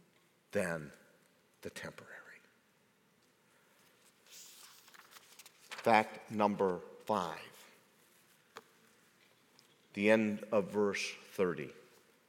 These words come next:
it asks the question, "O you of little faith." Anxiety shows a lack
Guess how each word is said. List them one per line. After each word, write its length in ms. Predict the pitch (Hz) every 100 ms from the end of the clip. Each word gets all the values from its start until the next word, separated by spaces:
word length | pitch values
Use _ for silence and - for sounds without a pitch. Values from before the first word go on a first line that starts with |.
| _ _ _
it 160 | 98 87
asks 300 | 85 90 -
the 100 | 95
question, 500 | - 80 - - 64 - _ _ _ _ _ _ _
"O 240 | 107 98 92
you 640 | 85 98 123 135 135 143 - - - _ - - _ _ _ _ _
of 180 | 82 90
little 440 | 87 92 92 92 - - - _ _ _ _ _ _ _ _
faith." 180 | 73 - - - - _ _ _ _ - - -
Anxiety 720 | 135 143 120 143 151 120 107
shows 480 | 104 - 113 110 - 110
a 80 |
lack 500 | 101 95 104 95 -